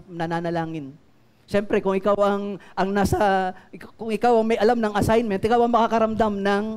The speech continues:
oposisyon. <laughs> Eh, yung mga mananalangin po, kanya-kanya, may isang leader po tayo, ang sabi, sunod-sunod talaga. Halos sa, sa, sa buwan, buwan-buwan ay halos linggo-linggo, may kanya-kanya silang mga pinagdadaanan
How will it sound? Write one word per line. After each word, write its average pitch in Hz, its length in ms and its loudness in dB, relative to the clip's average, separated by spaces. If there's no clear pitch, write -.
oposisyon. 202 720 0
<laughs> - 0 -
Eh, 226 160 4
yung 240 80 2
mga 240 160 2
mananalangin 247 640 2
po, 254 160 2
kanya-kanya, 220 640 0
may 196 160 0
isang 208 160 2
leader 208 320 0
po 208 160 -4
tayo, 208 320 -4
ang - 0 -
sabi, 208 400 2
sunod-sunod 208 560 0
talaga. 226 400 2
Halos 208 320 4
sa, 190 240 -2
sa, 202 240 0
sa 196 320 0
buwan, 214 400 0
buwan-buwan 226 640 2
ay 214 160 2
halos 214 320 2
linggo-linggo, 220 480 0
may 220 160 0
kanya-kanya 208 480 0
silang 214 240 0
mga 214 160 -4
pinagdadaanan 208 960 -2